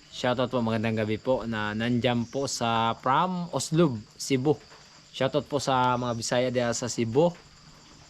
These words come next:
O Sir M K. Wow, lami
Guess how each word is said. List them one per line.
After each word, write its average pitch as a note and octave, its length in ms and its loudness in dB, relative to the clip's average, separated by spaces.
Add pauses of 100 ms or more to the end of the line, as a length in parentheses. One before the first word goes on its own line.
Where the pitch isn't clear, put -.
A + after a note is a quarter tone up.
O C3 80 0
Sir C#3+ 320 4
M C#3 240 0
K. D#3+ 240 -2 (720)
Wow, B2+ 320 2 (320)
lami G#2+ 320 -4